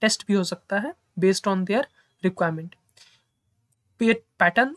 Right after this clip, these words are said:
of the written test उन्होंने मेंशन किया है इस पीडीएफ़ में,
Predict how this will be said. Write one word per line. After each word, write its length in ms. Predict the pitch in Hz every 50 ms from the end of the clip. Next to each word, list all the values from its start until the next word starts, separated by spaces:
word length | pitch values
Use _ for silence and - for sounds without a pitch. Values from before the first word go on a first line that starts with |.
| - 196
of 100 | - -
the 180 | - 233 220
written 300 | 202 185 - 208 220 220 -
test 320 | 262 294 - - - - -
उन्होंने 260 | 175 180 185 180 190
मेंशन 360 | 180 180 180 165 - 208 196
किया 280 | 190 - 185 180 185 196
है 200 | 214 240 285 - _ -
इस 120 | 190 -
पीडीएफ़ 400 | - - 180 165 202 208 214 - -
में, 120 | 247 302